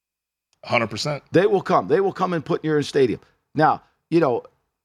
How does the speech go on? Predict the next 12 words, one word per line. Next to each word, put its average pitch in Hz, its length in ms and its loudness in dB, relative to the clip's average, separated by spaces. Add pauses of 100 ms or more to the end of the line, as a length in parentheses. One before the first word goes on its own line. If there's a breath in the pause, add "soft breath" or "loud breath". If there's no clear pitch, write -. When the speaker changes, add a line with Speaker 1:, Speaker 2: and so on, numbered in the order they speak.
(120)
Speaker 2:
don't 226 300 -2
tell - 220 -2
me 196 120 -2
you 180 180 -2
want 175 260 0
it. - 160 -2
I 196 140 0
don't 262 200 -4
understand 208 680 -4
this. - 240 -6 (320 soft breath)
Mister 185 280 0
Blank, 131 440 -4